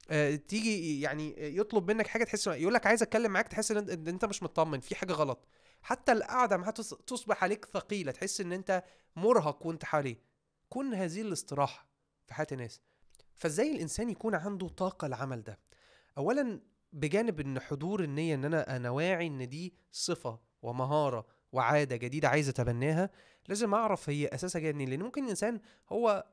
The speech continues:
مش عارف، يعني، هو خلاص هو اقتنع: "يا عم، والله العظيم الرفق ده حلو، ما أنا ما، مش معقولة بعد الأحاديث دي كلها والآيات والكلام ده كله تقول لي أصل أنا ما اقتنعتش". ما ده، يعني، هو أنا اللي بكلمك؟ ده كلام الله سبحانه وتعالى والنبي عليه الصلاة والسلام. بس المشكلة هنا بقى في التطبيق، الإنسان يجي يقول: "طب ما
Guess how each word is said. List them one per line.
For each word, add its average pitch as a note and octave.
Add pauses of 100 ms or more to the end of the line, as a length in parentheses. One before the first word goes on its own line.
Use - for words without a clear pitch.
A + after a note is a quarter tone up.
مش E3
عارف، F#3+
يعني، C#3
هو C#3+
خلاص E3
هو E3+
اقتنع: D3+
"يا A#2+
عم، A#2+
والله C3+
العظيم D3
الرفق D3
ده C#3+
حلو، C#3+
ما B2+
أنا C3
ما، C3
مش C3+
معقولة E3 (280)
بعد E3+
الأحاديث D#3
دي D#3+
كلها F3
والآيات D#3+
والكلام D#3
ده F3+
كله F#3+
تقول E3+
لي F#3+
أصل F#3+
أنا G3
ما F3+
اقتنعتش". E3+
ما C3
ده، C3+
يعني، C3 (100)
هو C#3+
أنا F3+
اللي D#3+
بكلمك؟ D#3
ده C3+
كلام F3
الله F#3
سبحانه F3+
وتعالى F3
والنبي E3
عليه D#3
الصلاة D#3
والسلام. C#3+ (460)
بس D3+
المشكلة A#3+
هنا C4+
بقى A#3+
في -
التطبيق، D3
الإنسان C3
يجي F3+
يقول: E3
"طب C3+
ما A#2